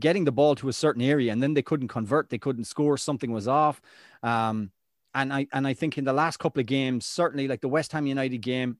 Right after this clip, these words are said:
even the Leicester defeat, you could say, "God, we weren't so bad for, we, you know, we,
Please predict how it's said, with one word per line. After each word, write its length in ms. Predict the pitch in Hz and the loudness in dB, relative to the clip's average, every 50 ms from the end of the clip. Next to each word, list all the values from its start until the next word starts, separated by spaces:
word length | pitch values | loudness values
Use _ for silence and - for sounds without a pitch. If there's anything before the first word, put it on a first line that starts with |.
| _ | _
even 300 | - 190 196 185 190 180 - - - 87 123 | -2 -2 -2 -2 -4 -6 -8 -12 -18 -12 -4
the 140 | 127 139 139 | -2 0 2
Leicester 280 | 147 147 - - 143 | 2 0 0 -2 -2
defeat, 440 | 123 123 - - - 147 139 127 - _ _ _ _ _ - | -2 -4 -2 0 2 2 2 2 0 _ _ _ _ _ -8
you 80 | 151 | -6
could 140 | 135 - 131 | -6 -6 -6
say, 340 | - - 180 160 156 139 - - _ _ _ _ _ _ _ _ _ | -4 0 2 2 2 2 -2 -6 _ _ _ _ _ _ _ _ _
"God, 200 | - 175 185 175 | -10 -10 -6 -6
we 80 | 196 190 | -4 -4
weren't 280 | 170 214 214 214 - | -4 -4 -6 -6 -8
so 280 | - - - 185 170 143 | -6 -2 0 0 0 0
bad 520 | 110 175 175 175 170 160 143 123 104 107 - _ _ _ _ _ _ _ _ _ | -2 -4 -6 -4 -4 -6 -6 -6 -8 -10 -14 _ _ _ _ _ _ _ _ _
for, 300 | - - - 151 151 - | -8 -2 0 2 2 2
we, 160 | 160 170 170 | 0 -2 -2
you 100 | 180 190 | -2 -2
know, 60 | 185 | 0
we, 220 | 175 165 170 175 | 2 2 2 0